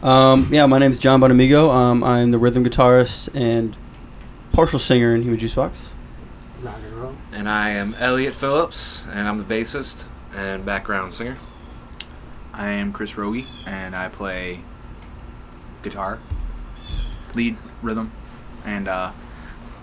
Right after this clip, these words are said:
Speaker 4: and I sing sometimes as well.
Speaker 2: Right on. So is there, like, a central singer, or do you guys just all sort of take on the
Speaker 1: Yeah, I, I think it depends on the song. So we all have our own songs. Um,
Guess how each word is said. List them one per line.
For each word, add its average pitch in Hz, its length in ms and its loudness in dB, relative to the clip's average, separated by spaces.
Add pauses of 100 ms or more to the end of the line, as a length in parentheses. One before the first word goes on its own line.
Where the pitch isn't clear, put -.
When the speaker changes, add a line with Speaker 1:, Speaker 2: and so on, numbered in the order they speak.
(120)
Speaker 4:
and 98 100 -14
I 95 60 -12
sing 98 380 -12 (680)
sometimes 98 320 -12
as 104 140 -12
well. 151 160 -10 (720)
Speaker 2:
Right 135 240 4
on. 156 260 2 (260)
So - 140 4
is 180 120 6
there, 185 140 8
like, 175 140 2
a 156 80 2
central 165 400 0
singer, 208 480 2
or 160 100 6
do 139 80 -4
you 143 60 -4
guys 127 240 0
just 123 160 -6
all 123 140 4
sort 120 240 0
of 120 40 -12
take 113 320 -4
on 113 300 0
the 113 380 -6 (600)
Speaker 1:
Yeah, 214 300 2
I, 135 40 2
I 143 40 0 (180)
think 208 120 -2
it 185 60 -6
depends 160 280 -2
on 147 60 0
the 135 60 -2
song. 131 360 -2
So 120 220 -2
we 120 140 -2
all 127 180 2
have 123 80 -6
our 117 100 -2
own 117 200 -2
songs. 117 400 -6 (440)
Um, 120 500 0